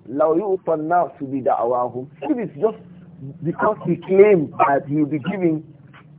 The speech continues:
لَدَّعَ رِجَالٌ أَمْوَالَ قَوْمٍ وَدِمَاءَهُمْ. People will claim people's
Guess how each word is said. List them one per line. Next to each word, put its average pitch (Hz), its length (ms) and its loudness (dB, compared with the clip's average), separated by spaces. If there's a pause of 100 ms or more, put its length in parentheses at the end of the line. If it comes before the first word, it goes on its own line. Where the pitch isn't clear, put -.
(640)
لَدَّعَ 165 460 8
رِجَالٌ 180 460 8
أَمْوَالَ 151 600 2
قَوْمٍ 143 260 -2
وَدِمَاءَهُمْ. 107 800 -2
People 349 340 -6
will 202 280 -6
claim 240 300 -6
people's 196 380 -10